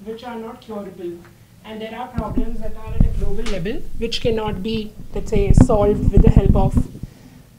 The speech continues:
uh, limited resources. Like, the cancer is incurable, the aids is incurable, there are medications to prevent or slow down the growth, but they are not curable. So I just went online, searched,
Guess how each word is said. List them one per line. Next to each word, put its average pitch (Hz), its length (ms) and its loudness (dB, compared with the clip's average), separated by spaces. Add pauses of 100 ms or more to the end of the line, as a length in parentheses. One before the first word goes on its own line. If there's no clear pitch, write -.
uh, 202 220 -4
limited 208 720 -2
resources. 208 720 -6
Like, 196 320 -6 (420)
the 202 120 -2
cancer 214 400 0
is 220 240 2 (380)
incurable, 208 580 0
the 196 80 -2
aids 196 280 -2
is 233 140 -10
incurable, 196 560 -4
there 202 160 -2
are 214 120 2
medications 220 760 -6
to 247 220 -6 (500)
prevent 214 400 0
or 214 280 -2
slow 220 260 -2
down 247 180 2
the 240 80 0
growth, 196 460 -2 (340)
but 277 220 0
they 269 80 2
are 262 100 0
not 240 240 -4
curable. 170 540 -6
So - 180 -4
I 233 120 2
just 247 280 0
went 233 160 0
online, 208 460 -4
searched, 214 480 -4